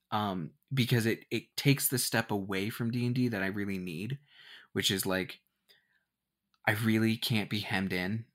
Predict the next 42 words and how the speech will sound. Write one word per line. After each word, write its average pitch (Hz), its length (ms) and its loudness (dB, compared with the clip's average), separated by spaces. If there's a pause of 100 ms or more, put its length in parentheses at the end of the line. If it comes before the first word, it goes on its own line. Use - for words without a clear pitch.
(240)
by 98 120 2
these 92 200 -2
fucking - 680 -6
rules 65 500 -8 (360)
to 120 140 4
some 107 180 2
extent. - 380 -2
Like, 92 160 -4
that's, 101 280 4
that's 98 200 -2
sometimes 98 400 -2
how 101 80 0
I 92 60 -2
feel 92 220 -4
with 113 140 -4
D 123 140 2
and 127 100 4
D. 139 300 4 (580)
Um, 95 420 -2 (1400)
which 131 220 4
is 113 100 4
interesting 131 400 4
because, 104 380 0
like, 92 300 -4
I'm 107 180 2
getting 110 220 4
this 107 160 2
feeling 104 240 0
that 101 100 0
I'm 98 100 0
gonna 98 140 -2
play 98 300 -2
a 98 40 -2
D 98 160 -2
and 95 100 -2
D 95 140 -4
campaign 107 440 -2
soon, 95 480 -2
like, 104 140 -4
a 90 60 -6
proper - 360 -2
one. 127 260 2